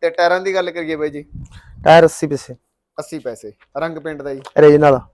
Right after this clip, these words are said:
Speaker 1: ਸਾਰਾ?
Speaker 2: ਹਾਂਜੀ।
Speaker 1: ਠੀਕ ਹੈ ਜੀ। ਸਾਈਡ ਗੇਅਰ 'ਚ ਆ ਗਿਆ। ਤੇ ਇਹ ਬਿਨਾਂ ਚੇਂਜਰ ਵਾਲਾ ਗਿਆ ਜੀ?
Speaker 2: ਇਹ ਬਿਨਾਂ ਚੇਂਜਰ ਤੋਂ।
Speaker 1: ਇਹ ਬਿਨਾਂ ਚੇਂਜਰ 'ਚ ਆ ਗਿਆ। ਚਲੋ ਬਈ, ਬਾਕੀ ਤੁਸੀਂ ਲਿੰਕਾਂ ਵਗੈਰਾ ਤੁਸੀਂ ਦੇਖ ਸਕਦੇ ਹੋਗੇ, ਸਾਫ਼ ਪਈਆਂ ਨੇਗੀਆਂ। ਤੇ ਬਾਕੀ ਜਿਹੜੀ ਚੀਜ਼ ਉਹ ਹੁੰਦੀ ਹੈਗੀ ਬਾਈ ਨਾਲ ਜ਼ਰੂਰ ਦੇਣਗੇ,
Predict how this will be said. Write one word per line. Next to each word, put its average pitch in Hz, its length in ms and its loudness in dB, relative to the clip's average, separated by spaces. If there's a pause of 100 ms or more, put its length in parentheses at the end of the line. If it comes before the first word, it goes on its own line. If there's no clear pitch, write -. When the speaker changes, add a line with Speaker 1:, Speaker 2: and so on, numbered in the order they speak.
(200)
Speaker 1:
ਸਾਰਾ? 147 220 -6 (280)
Speaker 2:
ਹਾਂਜੀ। 123 300 -8
Speaker 1:
ਠੀਕ 120 400 -20
ਹੈ 117 60 -10
ਜੀ। 110 60 -14
ਸਾਈਡ 143 300 -6
ਗੇਅਰ 131 220 -10
'ਚ 147 60 -12
ਆ 160 80 -8
ਗਿਆ। 160 100 -6
ਤੇ 165 220 -6
ਇਹ 175 40 -6
ਬਿਨਾਂ 165 240 -6
ਚੇਂਜਰ 202 260 -6
ਵਾਲਾ 185 180 0
ਗਿਆ 165 100 -4
ਜੀ? 160 100 -12 (200)
Speaker 2:
ਇਹ 151 80 -2
ਬਿਨਾਂ 139 220 -4
ਚੇਂਜਰ 117 280 -8
ਤੋਂ। 110 100 -20 (220)
Speaker 1:
ਇਹ 139 60 -8
ਬਿਨਾਂ 151 240 -10
ਚੇਂਜਰ 123 320 -14
'ਚ 110 80 -20
ਆ 110 120 -10
ਗਿਆ। 104 120 -16 (300)
ਚਲੋ 117 260 -16
ਬਈ, 127 140 -14
ਬਾਕੀ 127 280 -14
ਤੁਸੀਂ 127 200 -16
ਲਿੰਕਾਂ 123 300 -14
ਵਗੈਰਾ 127 240 -10
ਤੁਸੀਂ 123 320 -14 (240)
ਦੇਖ 117 160 -20
ਸਕਦੇ 135 260 -12
ਹੋਗੇ, 131 160 -16 (600)
ਸਾਫ਼ 120 240 -14
ਪਈਆਂ 127 220 -18
ਨੇਗੀਆਂ। 143 260 -20 (600)
ਤੇ 139 100 -12
ਬਾਕੀ 151 440 -10
ਜਿਹੜੀ 156 220 -6
ਚੀਜ਼ 180 220 -8
ਉਹ 175 120 -2
ਹੁੰਦੀ 147 220 -8
ਹੈਗੀ 160 180 -6
ਬਾਈ 147 220 -8
ਨਾਲ 143 300 -6
ਜ਼ਰੂਰ 131 320 -18
ਦੇਣਗੇ, 147 320 -16